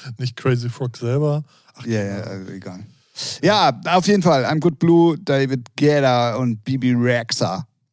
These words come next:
Speaker 2: So, dann, äh, da musste ich tatsächlich reinhören. Ich hab's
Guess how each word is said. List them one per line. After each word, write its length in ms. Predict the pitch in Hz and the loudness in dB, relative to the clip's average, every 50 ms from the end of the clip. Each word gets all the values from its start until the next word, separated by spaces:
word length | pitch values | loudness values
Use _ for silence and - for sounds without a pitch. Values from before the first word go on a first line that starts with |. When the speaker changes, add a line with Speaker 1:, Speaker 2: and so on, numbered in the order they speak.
| _ _ - | _ _ -6
Speaker 2:
So, 380 | 113 120 131 139 135 120 117 - - - - - - - - _ - | 0 2 4 4 4 2 0 -4 -8 -14 -18 -16 -16 -18 -20 _ -2
dann, 420 | - 165 185 220 214 220 233 202 151 | 0 2 2 2 2 2 0 0 0
äh, 140 | 160 165 156 | 0 0 2
da 200 | 127 147 170 208 | 4 2 2 2
musste 260 | 226 240 226 - 214 | 2 0 0 0 -2
ich 60 | 175 | -2
tatsächlich 500 | - 196 185 - 180 170 143 143 127 127 | 0 0 0 0 0 -2 -2 -4 -4 -4
reinhören. 460 | 117 139 190 220 160 139 135 143 139 | -4 -2 0 0 2 2 0 0 -4
Ich 140 | 107 113 - | -6 -6 -6
hab's 400 | 151 113 - - - - - - | -6 -4 -4 -6 -6 -6 -8 -12